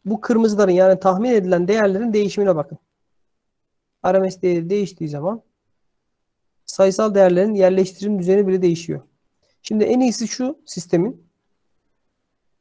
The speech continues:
rastgele dağılmış ve siyah çizgiye yakın. Bizim istediğimiz bu. Üsttekine bakıyoruz.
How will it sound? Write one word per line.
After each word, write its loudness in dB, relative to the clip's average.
rastgele 4
dağılmış 0
ve -2
siyah -2
çizgiye -6
yakın. -2
Bizim -6
istediğimiz -4
bu. -2
Üsttekine -4
bakıyoruz. 0